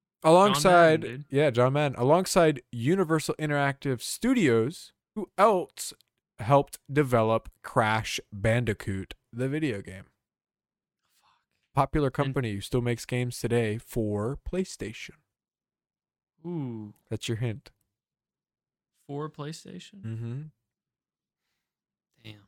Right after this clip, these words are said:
Speaker 2: Sony?
Speaker 1: No. <laughs> They made the PlayStation, dude. Twenty seconds.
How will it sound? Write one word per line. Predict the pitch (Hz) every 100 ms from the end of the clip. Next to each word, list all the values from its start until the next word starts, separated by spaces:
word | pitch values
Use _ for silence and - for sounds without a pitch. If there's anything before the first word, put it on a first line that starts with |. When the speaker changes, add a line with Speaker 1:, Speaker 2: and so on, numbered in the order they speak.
| _ _ _ _
Speaker 2:
Sony? | 123 143 139 _ _ _ _
Speaker 1:
No. | 110 107 98 - 151 165 208 - -
<laughs> | 156
They | 170 143 139
made | 135 160 160
the |
PlayStation, | 127 123 113 110 110 107 107 107
dude. | 107 120 _ - - - _ _ _ _ _ -
Twenty | 123
seconds. | 131 156 160 131 131